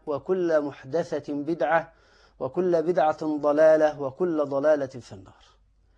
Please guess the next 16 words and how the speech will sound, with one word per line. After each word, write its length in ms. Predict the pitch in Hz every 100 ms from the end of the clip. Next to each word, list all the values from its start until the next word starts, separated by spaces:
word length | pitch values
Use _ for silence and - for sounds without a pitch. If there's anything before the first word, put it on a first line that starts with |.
| _ _ _ _ -
آه، 220 | 151 160
هذا 420 | 151 180 202 196
هو 200 | 170 185
اللقاء 460 | 170 156 156 175 165
الثالث 640 | 139 - 165 165 165 - _ -
من 320 | 135 151 151
لقاءات 800 | 147 - 139 139 160 160 160 _ _ _ _ _
شرح 460 | - - 175 160 -
تقريب 760 | 143 139 - 143 147 156 156 147 _ _ 165
الأسانيد، 760 | 160 147 127 110 98 - _ _ _ _ _ _ _ _
وتكلمت 1040 | 135 156 175 175 175 175 175 170 190 196 196
في 200 | 175 165
اللقاءين 680 | 156 151 151 156 170 175 160
الماضيين 1160 | 151 147 160 170 156 147 156 151 151 151 160 _ _ _ _ _ 127
على 360 | 120 165 185
عدة 600 | 180 170 139 185 160 151